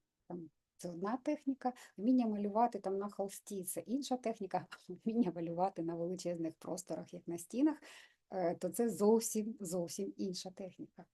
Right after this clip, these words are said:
І це також зростання. Як це все можна по-, приєднати і об'єднати в контексті, е, експертів? Точно так само. Шукаємо свою нішу,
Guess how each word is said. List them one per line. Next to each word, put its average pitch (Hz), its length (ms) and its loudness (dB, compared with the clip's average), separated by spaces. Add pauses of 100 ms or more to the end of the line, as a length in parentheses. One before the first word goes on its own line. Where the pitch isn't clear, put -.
(120)
І 214 200 4
це 247 200 0
також 233 640 -4
зростання. 170 640 -8 (400)
Як 277 280 -2
це - 140 2
все 330 340 0
можна 233 400 4 (100)
по-, 185 260 2
приєднати 208 760 -2
і 196 260 -4
об'єднати 190 640 -4
в 185 600 -2
контексті, 190 580 -2 (360)
е, 185 220 -6
експертів? 185 600 -4 (400)
Точно 208 340 -6
так 185 160 -14
само. 175 280 -8 (200)
Шукаємо 196 540 -2
свою 180 360 -4
нішу, 226 420 0